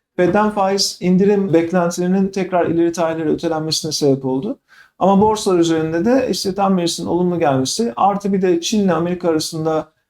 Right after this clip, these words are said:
müzakerelerin devam ediyor olması Londra'da, bunlar destekleyici etkiler yarattı ve Cuma günü ve Pazartesi gününe,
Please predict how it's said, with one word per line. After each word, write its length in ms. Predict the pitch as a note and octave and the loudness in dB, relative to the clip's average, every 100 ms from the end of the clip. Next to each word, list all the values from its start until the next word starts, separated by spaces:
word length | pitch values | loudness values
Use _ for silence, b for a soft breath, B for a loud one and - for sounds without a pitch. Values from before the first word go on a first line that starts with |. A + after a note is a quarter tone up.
| - | -4
müzakerelerin 840 | D3+ D#3 E3 E3+ E3+ F3+ F#3 F#3+ E3+ | 0 4 4 2 0 0 0 0 2
devam 300 | D3 C#3+ C3+ | 2 2 2
ediyor 200 | C3 C3 | 2 0
olması 400 | C3 B2+ - C3+ | -2 -4 -4 -2
Londra'da, 640 | C3+ C3 B2+ C3 C4+ - _ _ | -2 -2 -2 -2 -2 -4 _ _
bunlar 340 | G#3 G#3 A3+ A#3 | 2 4 4 2
destekleyici 600 | A3+ A3+ A3 A3 G3+ G3 | 0 0 -2 0 2 2
etkiler 320 | F3 D3+ C#3 | 0 2 2
yarattı 440 | C3+ C3 - A3 | 2 0 -2 -2
ve 300 | A3 G#3+ A3 - | 0 -2 -4 -6
Cuma 320 | F3+ G#3 G3+ F3 | -2 2 2 2
günü 220 | D3+ E3+ | 0 -2
ve 100 | E3+ | -4
Pazartesi 640 | F#3+ F3+ F3+ F3 D#3 C#3 | -4 -2 -2 -4 -4 -2
gününe, 360 | C3 B2+ C#3+ C#4 | 0 0 -2 -6